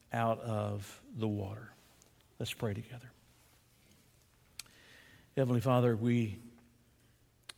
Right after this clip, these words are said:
we pray today that you will bless these dear ladies. We s-,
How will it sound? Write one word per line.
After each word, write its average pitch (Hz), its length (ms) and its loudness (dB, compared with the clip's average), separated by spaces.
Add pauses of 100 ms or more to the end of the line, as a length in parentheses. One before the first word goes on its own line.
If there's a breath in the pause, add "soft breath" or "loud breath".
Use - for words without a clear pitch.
(100)
we 117 100 -2
pray 120 260 0
today 104 340 2
that 104 160 -4
you 120 140 0
will 107 120 2
bless 110 400 0
these 104 240 -2
dear 107 200 -2
ladies. 104 540 -4 (180)
We 123 140 -4
s-, - 240 -8